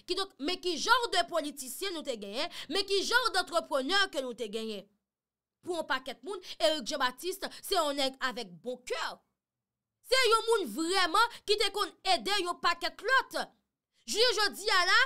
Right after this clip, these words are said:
malgre lanmò l, imaj Erik Janbatis tèni. Lè w gen jan de pedofil sa yo, jan de vyolè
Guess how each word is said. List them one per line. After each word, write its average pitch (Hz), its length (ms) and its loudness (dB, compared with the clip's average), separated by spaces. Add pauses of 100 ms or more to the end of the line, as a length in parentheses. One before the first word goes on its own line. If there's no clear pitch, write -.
(340)
malgre 370 540 4
lanmò 294 280 0 (140)
l, 294 100 -6 (340)
imaj 427 360 0
Erik 403 200 -6
Janbatis 349 540 -6
tèni. 370 340 -6 (1160)
Lè 427 140 0
w 440 60 -14
gen 381 120 -6
jan 339 220 -6
de 330 100 -2
pedofil 320 560 -8
sa 294 200 -8
yo, 392 160 -8 (720)
jan 339 260 -4
de 359 180 -4
vyolè 320 380 -6